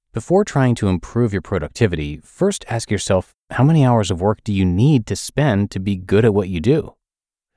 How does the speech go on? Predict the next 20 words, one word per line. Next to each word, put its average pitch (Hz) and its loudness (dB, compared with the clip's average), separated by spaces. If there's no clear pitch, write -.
When 143 4
we 156 4
avoid 160 0
seriously 131 0
contemplating 95 0
this 78 -6
question, 85 -4
we 92 -2
end 147 4
up 135 2
acting 98 -2
as 90 -4
if 92 -2
the 90 -4
answer 92 0
is 80 -8
every 98 0
hour 95 2
that's 87 -6
available. 80 0